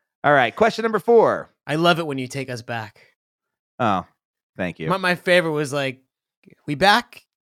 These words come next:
Speaker 2: Yeah, we back."
Speaker 1: Yeah, we back. Yeah, we
Speaker 2: <laughs>
Speaker 1: back. My husband and I are looking to buy a home in a relatively c-, in the rel-, in the relatively close future. My credit score is seven sixty and his is seven hundred. I added him as an authorized user to my credit to bump up his score.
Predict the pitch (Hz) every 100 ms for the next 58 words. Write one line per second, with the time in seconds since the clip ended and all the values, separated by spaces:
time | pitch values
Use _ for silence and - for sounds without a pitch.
0 | _ - 147 131 92 - 98 - - _
1 | - 139 87 82 - _ _ _ _ _
2 | - - 117 90 - - _ _ _ _
3 | _ _ _ - 202 214 240 202 214 208
4 | 190 185 180 160 156 147 123 127 127 131
5 | 131 - 113 107 131 147 151 127 127 117
6 | - - - - 147 131 139 170 180 _
7 | _ _ 127 123 110 131 208 190 - 139
8 | 127 - - 160 156 - - 262 - 117
9 | 69 - _ _ - 147 - 302 - 208
10 | 202 117 - 170 180 185 - 156 - 143
11 | 147 110 117 147 123 - 127 131 113 90
12 | 82 64 - _ _ _ 123 135 160 196
13 | 156 151 156 147 113 117 123 135 135 120
14 | 117 - 113 107 104 101 92 - 185 190
15 | - 113 - 117 107 104 104 - - 208
16 | 208 -